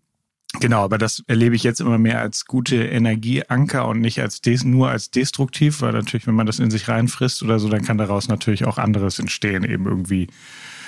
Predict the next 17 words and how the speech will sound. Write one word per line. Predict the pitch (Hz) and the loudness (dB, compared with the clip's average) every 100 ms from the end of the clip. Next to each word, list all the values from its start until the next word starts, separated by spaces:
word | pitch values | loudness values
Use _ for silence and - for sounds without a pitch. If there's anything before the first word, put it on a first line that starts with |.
| - - - - _ _ | -20 -20 -20 -20 _ _
weiß | - 202 - | -4 -2 -2
nicht, | 185 120 | -2 -2
Rückzug, | 127 - 123 110 - - - | -2 -2 -2 -2 -4 -8 -4
Trauer | 117 113 107 104 | -2 0 0 -4
oder | 113 101 | -4 -2
ähnliches, | 131 147 156 165 - | 2 2 2 0 2
nicht? | 127 185 - 131 | 2 2 -2 -4
Ähm, | 120 117 113 113 113 110 - - | 0 0 0 0 0 0 -4 -6
genau, | 110 104 90 | -2 0 0
insofern, | 98 101 113 | 0 -2 -2
natürlich | 92 82 123 - | -4 -4 -4 -4
kennt | 123 117 | -2 -2
man | 110 | -2
ja | 107 107 | 0 0
auch | - | 0
alle | 110 107 90 - | 2 2 0 -4
Gefühle | - 110 - 107 107 110 | -4 -2 2 2 2 0